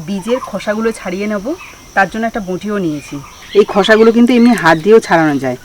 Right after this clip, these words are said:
তবে আমি দুভাগ করে দেবো, তাতে করে এই কাঁঠালের বীজগুলো তাড়াতাড়ি সিদ্ধ হয়ে যাবে। এই দেখ, শুকনো হলে খুব ভালোভাবে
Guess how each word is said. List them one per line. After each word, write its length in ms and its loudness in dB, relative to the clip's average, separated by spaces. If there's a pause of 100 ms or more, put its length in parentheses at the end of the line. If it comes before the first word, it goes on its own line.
(240)
তবে 180 2
আমি 100 4 (120)
দুভাগ 280 2 (100)
করে 200 6
দেবো, 140 2 (200)
তাতে 260 2
করে 120 6 (120)
এই 140 4
কাঁঠালের 340 2
বীজগুলো 380 2
তাড়াতাড়ি 380 2
সিদ্ধ 180 -2 (120)
হয়ে 180 2
যাবে। 180 -2 (2500)
এই 140 -6
দেখ, 100 -10 (560)
শুকনো 380 6
হলে 140 4 (120)
খুব 120 0 (120)
ভালোভাবে 380 2